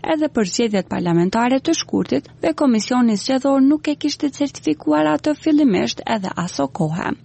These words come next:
Megjithatë, pas ankesave në instanca më të larta, lista serbe u certifikua dhe mori pjesë në zgjedhje, duke i fituar nënt ulse në kuvend.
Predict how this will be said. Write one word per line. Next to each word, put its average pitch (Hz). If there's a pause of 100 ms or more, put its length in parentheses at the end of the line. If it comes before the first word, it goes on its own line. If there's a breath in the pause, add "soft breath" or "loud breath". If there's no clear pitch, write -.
(140)
Megjithatë, 196
pas 262
ankesave 254
në 254
instanca 262
më 262
të 339
larta, 185 (260)
lista 302
serbe 240
u 214
certifikua 240 (100)
dhe 208
mori 202
pjesë 214
në 349
zgjedhje, 185 (280 loud breath)
duke 330
i -
fituar 254
nënt 277
ulse 269
në 254
kuvend. -